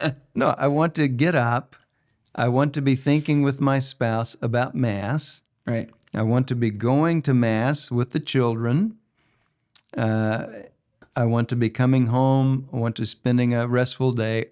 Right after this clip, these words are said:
Speaker 2: et cetera. Okay. Whatever all those things are,
Speaker 1: Mm-hmm.
Speaker 2: all of those things are free to be had.
Speaker 1: Mm-hmm.
Speaker 2: Any Catholic can have them as they want them,
Speaker 1: Mm-hmm.
Speaker 2: but not necessarily with someone who's not Catholic.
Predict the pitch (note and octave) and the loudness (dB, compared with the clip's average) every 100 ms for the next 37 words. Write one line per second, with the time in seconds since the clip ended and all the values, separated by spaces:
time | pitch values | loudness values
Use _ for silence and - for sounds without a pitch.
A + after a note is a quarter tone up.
0 | - A#2+ - G2+ - - C3 C3+ - - | -8 -6 -4 -6 -8 -8 -4 -4 -6 -12
1 | _ - - _ _ _ - C3 F3 F#3+ | _ -20 -20 _ _ _ 2 4 2 2
2 | E3+ D#3 C#3+ C3 B2 - F3+ D3+ A2 F2+ | 2 4 4 2 0 -2 2 2 0 -4
3 | - C#3 _ _ A#2+ A#2+ A2 A2 A#2+ - | -10 -18 _ _ -4 -2 -2 -4 -6 0
4 | D3+ G#3 A#3 G3 E3 F3 D3+ - D#3 D#3 | 2 4 2 2 2 2 0 2 2 4
5 | D3+ - - A2+ - - E3+ D#3+ C#3 B2+ | 2 0 -2 -4 -2 0 2 4 2 2
6 | G#2+ C#2 - - _ _ - B2 E3+ G3+ | 0 -4 -14 -20 _ _ -6 0 0 0
7 | - E3+ E3 F3 - A2 B2 D#3 D#3 D3+ | 0 0 2 0 0 2 4 2 2 0
8 | C#3 - C3+ D#3 D#3+ C3 C#3 C#3+ C3 C3 | 0 -2 0 2 2 2 2 4 4 4
9 | A2 C2+ A1+ - _ - A#2 A2 A2+ - | 2 -8 -18 -20 _ -10 -6 -6 -6 -10
10 | _ - C3 D3+ E3 A3 G3+ G3 E3+ - | _ -4 -2 2 0 2 0 0 0 0
11 | F3+ F3+ E3+ - C#3+ D3+ D#3 C#3 C3 C3+ | 2 2 0 0 2 2 2 0 0 -2
12 | G#3 A#3 A#2 - - | -4 -2 -6 -10 -14